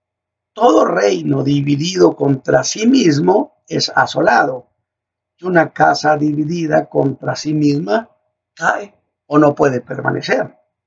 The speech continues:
Y si también Satanás está dividido contra sí mismo, ¿cómo estará en pie su reino?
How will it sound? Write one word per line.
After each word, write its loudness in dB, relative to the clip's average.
Y -4
si -2
también 2
Satanás 0
está 0
dividido -2
contra -2
sí -6
mismo, 0
¿cómo 4
estará 0
en -4
pie -6
su -4
reino? -2